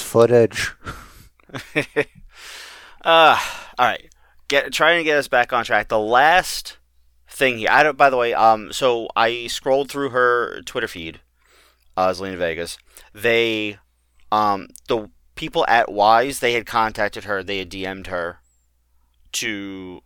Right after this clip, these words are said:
Speaker 2: uh, so they could, like, start a conversation to try to resolve the situation.
Speaker 1: Mm-hmm.
Speaker 2: Uh, I haven't heard of any sort of resolution yet.
Speaker 1: You could tell they're, like, a small company 'cause they're actually working very hard to help her.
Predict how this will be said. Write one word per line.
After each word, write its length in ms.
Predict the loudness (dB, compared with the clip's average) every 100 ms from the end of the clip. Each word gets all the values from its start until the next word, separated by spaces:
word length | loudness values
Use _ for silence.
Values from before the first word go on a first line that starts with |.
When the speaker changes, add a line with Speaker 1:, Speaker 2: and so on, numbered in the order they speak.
| -6
Speaker 2:
uh, 220 | -2 -2
so 160 | -4 -8
they 120 | -8
could, 140 | -6
like, 180 | -6 -6
start 220 | -4 -4
a 40 | -4
conversation 600 | -6 -6 -10 -10 -14 -14
to 380 | -14 -12 -14 -16
try 200 | -2 -2
to 60 | -2
resolve 320 | -4 -4 -4
the 80 | -6
situation. 560 | -10 -6 -6 -8 -16 _ _ _ _ _ _ _ _ _ _
Speaker 1:
Mm-hmm. 320 | -8 -6 -6 -8 _ -20 -2
Speaker 2:
Uh, 260 | 2 4 2 -4 -2
I 100 | 0
haven't 220 | 0 -2
heard 140 | -8 -8
of 60 |
any 120 | -10
sort 220 | -8 -10 -10
of 80 |
resolution 500 | -10 -12 -14 -14 -16
yet. 160 | -14 -14 -14 -20 -20 -20 -20 -4
Speaker 1:
You 160 | -4
could 180 | 0 -2
tell 300 | 6 6 8
they're, 160 | 6 4
like, 220 | 4 0
a 80 | -6
small 340 | 0 2 2
company 460 | 2 0 2 -4 -4
'cause 160 | -4
they're 160 | 2 4
actually 260 | 4 0 -2
working 380 | 0 0 -4
very 300 | 0 2 2
hard 260 | 2 0 0
to 120 | -4
help 280 | -4 -4 -6
her. 220 | -10 -12